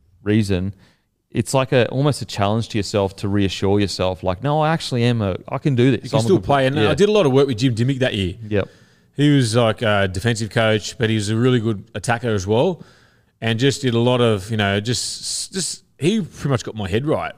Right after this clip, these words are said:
Speaker 1: Yeah.
Speaker 2: Yeah, like, he loves a good time and, you
Speaker 1: Mm.
Speaker 2: know, he's got a bit of swagger, but he sorta gave me my confidence back. He was
Speaker 1: Yeah,
Speaker 2: really
Speaker 1: okay.
Speaker 2: good.
Speaker 1: Yeah,
Speaker 2: He's
Speaker 1: it's,
Speaker 2: really
Speaker 1: um,
Speaker 2: approachable, really,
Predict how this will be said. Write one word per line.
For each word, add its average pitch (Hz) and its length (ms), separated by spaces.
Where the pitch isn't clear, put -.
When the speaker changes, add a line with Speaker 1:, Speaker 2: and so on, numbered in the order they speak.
Speaker 1:
Yeah. 95 260
Speaker 2:
Yeah, 143 300
like, 107 180
he 156 140
loves 135 200
a 110 40
good 113 140
time 113 360
and, 95 220
you 123 100
Speaker 1:
Mm. 113 40
Speaker 2:
know, 104 220
he's - 80
got 139 140
a 101 60
bit 104 120
of 92 80
swagger, 117 440
but 104 340
he 123 140
sorta 113 520
gave 123 200
me 123 80
my 104 120
confidence 113 420
back. 90 240
He 123 80
was 113 100
Speaker 1:
Yeah, 101 60
Speaker 2:
really 117 120
Speaker 1:
okay. 92 80
Speaker 2:
good. 117 180
Speaker 1:
Yeah, 98 380
Speaker 2:
He's 131 180
Speaker 1:
it's, 120 100
Speaker 2:
really 160 320
Speaker 1:
um, 127 60
Speaker 2:
approachable, 127 500
really, 123 840